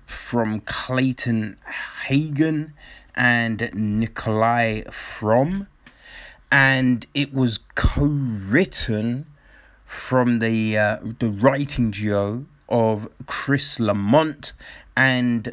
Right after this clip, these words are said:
Joe Russo. The, um, ah, the film itself, you know, it stars. We got Jesse Metcalf as Derek Miller,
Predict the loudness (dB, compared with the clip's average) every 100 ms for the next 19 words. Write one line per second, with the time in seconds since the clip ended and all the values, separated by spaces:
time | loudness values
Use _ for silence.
0 | -10 -6 -2 0 2 -2 -2 2 2 2
1 | -2 -2 -4 -6 -14 -20 _ _ _ _
2 | _ -20 -18 -14 -14 -16 -20 -18 0 4
3 | 6 6 4 4 2 2 0 0 -4 -8
4 | _ _ _ _ _ _ -20 -20 _ _
5 | -20 -20 -6 0 0 0 -4 0 4 6
6 | 4 2 0 2 2 2 4 2 -4 -14
7 | -16 -18 -20 -20 -20 _ -20 _ _ -4
8 | 0 0 0 0 0 0 0 2 2 0
9 | -4 -4 2 4 6 2 0 -6 -10 -8
10 | -4 -4 -6 _ _ _ -20 -20 -12 0
11 | 2 2 0 2 2 2 2 0 2 4
12 | 4 2 2 0 -2 -6 4 4 4 0
13 | -8 -16 -18 -20 _ -18 -2 0 0 0
14 | -8 -10 0 0 0 -6 -6 -4 -2 0
15 | 0 2 0 -2